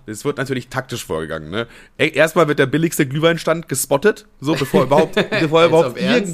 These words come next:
Speaker 1: irgend-
Speaker 2: Auf Ernst?
Speaker 1: Ja, klar, bevor überhaupt irgendwann, wir wussten ja genau, wir werden da echt viel trinken und viel Zeit verbringen. <laughs> So, insgesamt lohnt sich das dann schon, wenn der einen Euro weniger kostet, wenn du halt dann acht Stück pro Person oder so trinkst, weißt du?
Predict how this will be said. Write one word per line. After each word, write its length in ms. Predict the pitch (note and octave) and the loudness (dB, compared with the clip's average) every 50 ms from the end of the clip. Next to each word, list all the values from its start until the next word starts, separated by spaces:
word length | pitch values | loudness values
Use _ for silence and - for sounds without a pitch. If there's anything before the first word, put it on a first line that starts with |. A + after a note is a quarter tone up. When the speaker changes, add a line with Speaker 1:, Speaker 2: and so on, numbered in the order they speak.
| D3+ - | -10 -10
Speaker 1:
irgend- 60 | - | -10
Speaker 2:
Auf 200 | A2+ - - B2 | -10 -8 -6 -6
Ernst? 400 | B2+ C3 E3+ A3 - - - _ - | -4 -4 -4 -6 -8 -14 -20 _ -4
Speaker 1:
Ja, 160 | A2+ A#2+ A#2 | -2 0 0
klar, 320 | A2+ - C#3+ E3 E3 B2+ G#2+ | 0 0 2 2 2 2 0
bevor 260 | G2+ C3 B2+ D3 D#3 D3 | -2 -2 0 2 2 4
überhaupt 260 | D3 D#3 D#3+ D3+ - | 4 2 2 2 2
irgendwann, 360 | E3+ F#3+ G#3 F#3+ D#3 C#3+ B2 | 2 2 2 2 2 0 2
wir 100 | C3+ C#3+ | 2 0
wussten 260 | C3+ F#3 G3+ - - D#3+ | 0 -2 -2 -2 0 2
ja 100 | D3+ D3+ | 2 2
genau, 440 | C#3+ C#3 C#3 D3 D#3 D#3+ D#3+ C#3 C3+ | 2 2 2 4 4 4 2 0 -2
wir 120 | D3+ C3+ | 0 2
werden 220 | D3+ D3 C#3+ D3 C#3 | 4 2 2 2 0
da 120 | C3+ A2+ | -2 -2
echt 160 | - D3 - | -2 -6 -8
viel 200 | - - E3+ E3+ | -10 -10 -10 -10
trinken 320 | - - F3 E3+ E3+ D#3+ C3+ | -8 -6 -6 -6 -6 -6 -8
und 120 | B2+ B2+ | -8 -6
viel 160 | - D#3 C#3+ C#3 | -6 -6 -6 -2
Zeit 220 | - C3+ D3 D3 | 0 0 0 0
verbringen. 480 | D3+ C3 A2+ A2+ C3 C3 C3 - B3+ A3 - | 0 -2 -2 -2 -2 -2 -2 -4 -6 -6 -8
<laughs> 40 | - - - - - - | -10 -14 -12 -12 -12 -8
So, 340 | - B2 D3 D3+ D3+ D#3 D#3+ D#3 - - - _ - | -2 2 4 4 6 4 2 0 -6 -20 -16 _ 0
insgesamt 520 | D3+ F#3 G3 - - C#3+ D3 D#3 D#3+ C#3 | 0 0 2 0 0 2 2 2 2 0
lohnt 240 | C#3+ C#3+ D3 E3+ F#3 | -2 -2 -2 -2 -2
sich 120 | - C3+ B2+ | -4 -6 -4
das 180 | - G2+ G2 - | -4 -6 -6 -6
dann 160 | F#2+ G2+ G2+ | -8 -10 -6
schon, 200 | - A2 G#2 G#2 | -6 -6 -4 -4
wenn 100 | G#2 G2+ | -2 -2
der 80 | G#2 | -2
einen 80 | G#2+ F#2+ | -2 -2
Euro 260 | D#2+ G#2 A2 G#2+ G#2 F#2+ | -2 -2 -2 -2 -2 -2
weniger 260 | G#2+ G#2 G#2+ F#2+ G2 | -4 -2 -2 -4 -4
kostet, 340 | - A2+ A2 - - A#2 G2+ | -6 -8 -10 -8 -8 -6 -4
wenn 100 | A2+ A2+ | -4 -2
du 100 | A2 A2 | 0 0
halt 140 | A2+ - | 0 0
dann 120 | A2 G2+ - | -2 -4 -4
acht 220 | - A#2 - - - | -4 -6 -6 -8 -10
Stück 240 | - - C3+ C3+ - | -8 -8 -8 -8 -8
pro 160 | - B2 A#2 | -10 -8 -6
Person 360 | - A#2 G#2+ G2 G#2+ G#2 G2+ | -6 -6 -6 -4 -6 -6 -6
oder 140 | G#2 G2 G2 | -6 -6 -6
so 80 | G2+ G#2 | -6 -8
trinkst, 340 | G2 - G#2+ G#2 G2+ - - | -8 -10 -12 -12 -12 -8 -6
weißt 200 | G2+ G2+ A2 A#2 D#3 | -4 -4 -2 -2 -4
du? 160 | F3+ G3 | -4 -4